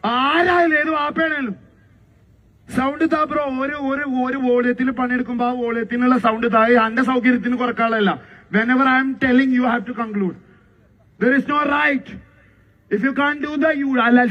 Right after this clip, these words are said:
ഞാൻ ഈ മൈക്ക് ദൂരെ ഇട്ടിട്ട് ഞാൻ എന്റെ പണിക്ക് പോവാ. സൗണ്ട് കുറക്കരുത്, അത് ഏത് വാപ്പയാണേലും.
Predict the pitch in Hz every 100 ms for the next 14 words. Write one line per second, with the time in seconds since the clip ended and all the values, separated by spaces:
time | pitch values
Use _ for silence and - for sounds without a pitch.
0 | 220 240 247 254 247 240 247 247 240 240
1 | 240 233 233 226 208 214 180 - - -
2 | - - 233 269 285 311 302 294 269 302
3 | 339 277 254 - _ - 214 247 262 277
4 | 277 269 294 285 254 190